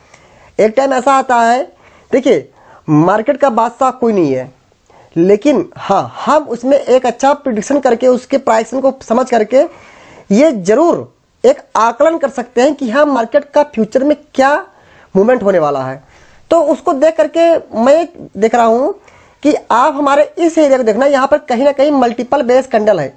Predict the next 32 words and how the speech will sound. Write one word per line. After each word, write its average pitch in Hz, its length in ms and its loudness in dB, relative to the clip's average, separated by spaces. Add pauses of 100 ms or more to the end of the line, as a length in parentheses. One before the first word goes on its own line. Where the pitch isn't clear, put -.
इस 311 180 0
सप्लाई 262 360 0
जोन 233 220 0
की 311 280 -2 (1160)
हमने 254 400 2
आप 240 320 -2
लोगों 262 120 0
के - 40 -4
साथ 247 100 -2
में 240 100 0
डिस्कशन 285 520 -2 (640)
पिछले 262 260 2
वीडियो 233 240 0
में 240 60 -2
भी 254 80 -2
किया 190 200 0
था, 139 240 -12 (100)
आज 214 180 0
भी 220 100 -8
कर 233 140 0
रहा 160 100 -2
हूँ। 135 280 -8 (300)
ये 202 80 0
कहीं 247 240 2
ना 294 140 2
कहीं 294 360 -2 (380)
ये 240 160 0
हमारा 262 320 0
एक 262 100 -2
सप्लाई 208 320 0
जोन 165 180 -2
दोस्तों 131 340 -6